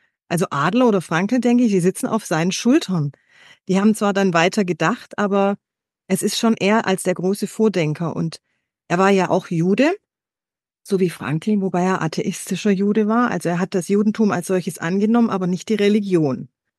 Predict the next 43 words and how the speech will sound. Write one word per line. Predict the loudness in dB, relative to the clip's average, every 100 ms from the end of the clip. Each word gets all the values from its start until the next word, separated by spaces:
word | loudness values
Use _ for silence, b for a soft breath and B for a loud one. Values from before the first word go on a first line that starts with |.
| _ _ _ -2
Und | 0
er | 0
hat | 0
fast | 0 2
sein | 2
ganzes | 4 0 0
Leben | 0 2 2
in | 2
Wien | 2 2
verbracht. | 0 -6 -4 -4 -8 -20 B B B B
Er | -4 -2
ist | 0
selber | 0 2
nicht | 2 2
in | 0 2
Wien | 0 0
geboren, | -2 0 2
sondern | 2 0 -2
in | -2 -2
Mähren. | 0 0 2 0 -2 B B B B
Ist | -6
aber, | -2 2
glaube | 2 4 2
ich, | 0
wenn |
ich | -2
das | -4 -4
richtig | -4 -4 -2
weiß, | -2 -2
mit | -4
drei | 0 0
Jahren | 2 2 0
nach | -2
Wien | -2 0
gekommen | -2 -2 0 2 2
und | 2 0
hat | 0 -4
dann | -4
auch | -2
in | 0
seinem | 0 2
letzten | 2 0 -2 0
Lebensjahr | 0 0 -2 -2 -2 -4